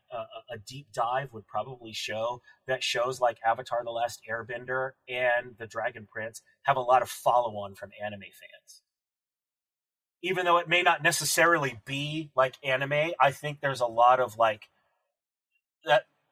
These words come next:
there's a lot of overlap in that Venn <laughs> diagram, um, as far as fans are concerned who are going to be going, going into it. Now, certainly there are going to be those,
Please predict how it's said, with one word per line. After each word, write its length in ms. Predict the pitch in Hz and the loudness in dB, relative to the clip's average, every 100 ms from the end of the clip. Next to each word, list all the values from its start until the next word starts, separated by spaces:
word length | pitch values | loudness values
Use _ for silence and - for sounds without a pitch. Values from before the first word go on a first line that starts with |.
| - | -2
there's 180 | 160 160 | 0 6
a 40 | |
lot 180 | 175 156 | 8 8
of 60 | - | 6
overlap 500 | 160 143 117 117 123 | 2 4 6 4 4
in 80 | 117 | -2
that 180 | 123 | -2
Venn 180 | - 135 | -2 -2
<laughs> 0 | |
diagram, 640 | 131 135 170 - 151 - - _ _ _ _ _ _ | 2 2 2 2 2 2 0 _ _ _ _ _ _
um, 320 | 156 143 127 135 | 6 8 8 4
as 140 | 165 | 4
far 140 | 190 165 | 6 6
as 100 | - | 4
fans 360 | 175 175 170 147 | 4 4 4 -2
are 60 | |
concerned 460 | 139 127 - 131 123 - - | -6 -4 0 0 -2 -10 0
who 80 | 165 | 2
are 100 | 123 | 4
going 260 | 147 147 | 4 4
to 60 | 131 | 2
be 100 | 127 | -2
going, 420 | 131 127 123 123 - 143 | 2 2 0 -6 -10 0
going 300 | 131 120 135 | 2 2 -2
into 240 | 139 127 | -6 -6
it. 100 | 113 | -2
Now, 100 | 135 | 0
certainly 400 | - 196 170 135 | 2 0 0 0
there 120 | 123 123 | 2 2
are 60 | |
going 200 | 123 123 | 0 -2
to 60 | 123 | -6
be 140 | 113 | -4
those, 380 | 113 110 107 | 0 0 -2